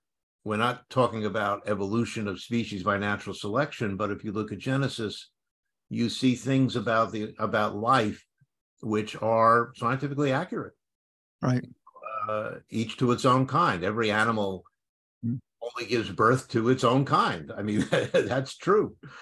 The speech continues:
Speaker 1: You know, that was a biological insight that the writers of, of Genesis had and inspired by God. So, so that's complementary, but, you know, there, there's also some overlap there as well. So, um,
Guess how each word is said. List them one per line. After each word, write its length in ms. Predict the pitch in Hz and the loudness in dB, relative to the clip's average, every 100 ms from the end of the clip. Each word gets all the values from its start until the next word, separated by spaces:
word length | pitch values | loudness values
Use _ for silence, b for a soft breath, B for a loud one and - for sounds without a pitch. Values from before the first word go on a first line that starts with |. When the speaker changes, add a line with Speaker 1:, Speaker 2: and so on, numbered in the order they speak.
| 202 185 | -16 -14
Speaker 1:
You 140 | - 104 | -4 -2
know, 200 | 101 117 | 0 0
that 160 | 117 | 0
was 140 | 120 107 | 0 -2
a 60 | |
biological 720 | 95 110 120 113 120 - 110 107 | 0 4 6 6 4 2 -4 -4
insight 500 | 170 - 92 95 98 | -4 0 0 0 -2
that 160 | 95 | -6
the 120 | 98 90 | -4 -2
writers 580 | 95 101 104 95 - | 2 2 0 -2 -4
of, 220 | 98 82 - | -6 -8 -8
of 180 | 98 78 | -8 -4
Genesis 500 | 95 107 131 98 95 | -2 -2 -2 -6 -4
had 500 | 101 139 170 85 76 | -2 0 0 -2 -6
and 460 | - 90 87 87 107 _ - - | -8 -6 -6 -8 -12 _ -20 -14
inspired 560 | - 87 - 85 90 82 | -12 -10 -2 0 0 -2
by 180 | 90 90 | -2 -2
God. 460 | 101 131 127 87 - _ _ _ b b b b b _ _ _ | -2 0 0 -4 -12 _ _ _ b b b b b _ _ _
So, 420 | - 123 127 123 | 6 8 8 2
so 240 | - 135 131 | 2 4 6
that's 260 | 139 196 | 4 2
complementary, 720 | - 220 214 202 185 208 151 113 | 0 -2 0 0 -2 0 0 0
but, 280 | 131 131 - | 0 -2 -4
you 60 | 175 | -4
know, 300 | 151 143 160 | -2 -2 -2
there, 200 | 160 160 | -4 -4
there's 320 | 165 180 156 | -4 -4 -2
also 320 | 180 175 165 | -6 -4 -4
some 220 | 139 151 | -2 0
overlap 520 | 151 156 139 98 90 | 0 0 0 0 -2
there 200 | - 101 | -4 -4
as 140 | 98 92 | -4 -4
well. 260 | 117 101 | 0 0
So, 460 | 95 127 123 120 - _ | 0 2 2 0 -4 _
um, 520 | 120 117 113 117 107 | 0 4 4 2 -6